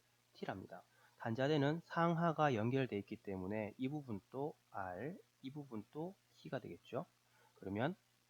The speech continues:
R과 피비 포의 삼 번입니다. 피비 포의 삼 번. 자, 여기 일 번, 이 번, 삼 번, 사 번은 뭐냐? 위에 보시면 엔씨라고 돼 있죠.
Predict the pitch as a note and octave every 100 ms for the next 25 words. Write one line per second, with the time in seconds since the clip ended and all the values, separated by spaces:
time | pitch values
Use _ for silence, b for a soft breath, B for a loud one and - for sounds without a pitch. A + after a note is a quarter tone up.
0 | _ _ _ _ _ B2+ B2+ C#3 C3+ -
1 | F#2 G2 - _ _ _ - - D3+ C#3+
2 | C#3+ - - B2 A2 C3+ - E3 C3+ G2
3 | G2 - G2+ - _ _ _ A#2+ G#2+ G2
4 | _ G#2 G#2 D#3+ - _ _ _ _ _
5 | - - G2+ - - _ _ _ _ _
6 | _ _ _ _ _ _ _ _ _ _
7 | _ _ _ _ _ b b b b _
8 | - A2 G2 F2+ - A2 D#3 D3 G#2 C#3+
9 | - _ _ _ _ _ _ _ _ _
10 | _ _ - F#3 F#3+ F#3 F3+ E3 C#3 C#3
11 | C#3 C3+ F3 E3 D3+ C3 A2 A2 C3 C3
12 | G2+ G2+ F#2 - A2 C#3 B2+ G2+ - G2+
13 | A#2 D3 F3 C4 _ _ F3 F#3 F3 G3
14 | E3 A2 E2+ E2 - C#3